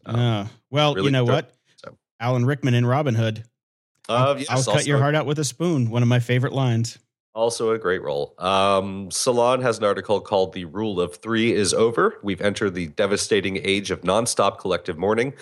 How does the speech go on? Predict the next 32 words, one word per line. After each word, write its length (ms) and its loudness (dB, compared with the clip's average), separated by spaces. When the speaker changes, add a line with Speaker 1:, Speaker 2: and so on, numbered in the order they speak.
Speaker 1:
And, 260 0
uh, 260 4
uh, 140 0
they're, 240 0
I 80 2
don't 140 -4
think 160 -8
they're 180 0
wrong 440 0
on 160 -2
this 180 0
one. 160 0
It's 160 -2
an 60 0
interesting 400 0
read, 240 2
and 100 -4
it's 120 -4
talking 260 0
about 240 0
particularly 500 -2
in 80 -2
the 60 -4
near 200 2
future, 420 -2
since 400 -2
now, 300 2
uh, 200 2
the 140 -2
concept 440 -2
of 80 -6
cele-, 280 0